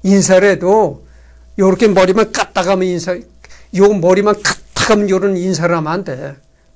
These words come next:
딱 구십 도로 허리를 굽혀서 한 일, 이 분.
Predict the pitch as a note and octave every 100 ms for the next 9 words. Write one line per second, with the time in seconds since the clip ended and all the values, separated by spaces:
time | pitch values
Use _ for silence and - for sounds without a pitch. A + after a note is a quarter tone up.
0 | _ - D#3+ G#3 G3+ - E3+ G3+ F#3 G3+
1 | G#3 G3 F#3 F#3 G3 - F3+ A3+ A#3 A#3+
2 | - - - _ _ - - - - A3
3 | A3 F#3 - - - - A3 A#3 A3+ G3+
4 | D3